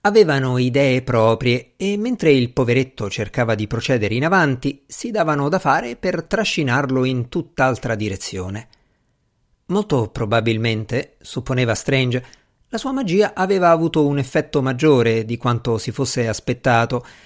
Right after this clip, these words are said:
e aveva reso abiti e calzature difficili da governare. Il più alto dei due, quello dalla parrucca ballerina, fissò Strange furioso.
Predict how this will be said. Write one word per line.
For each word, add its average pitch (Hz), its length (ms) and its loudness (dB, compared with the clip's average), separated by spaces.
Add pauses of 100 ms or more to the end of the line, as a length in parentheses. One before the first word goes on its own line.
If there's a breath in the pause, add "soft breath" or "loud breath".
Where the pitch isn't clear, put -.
(140 loud breath)
e 220 200 2
aveva 180 280 2
reso 139 320 4
abiti 123 580 2
e 123 100 -4
calzature 165 1000 0
difficili 151 680 0
da 127 120 2
governare. 87 640 -8 (1040)
Il 202 160 2
più 240 140 2
alto 254 220 2
dei 131 200 6
due, 127 600 2
quello 127 440 2
dalla 110 400 0
parrucca 120 480 -2
ballerina, 123 640 2 (180)
fissò - 420 -6
Strange 127 600 -2
furioso. - 680 -2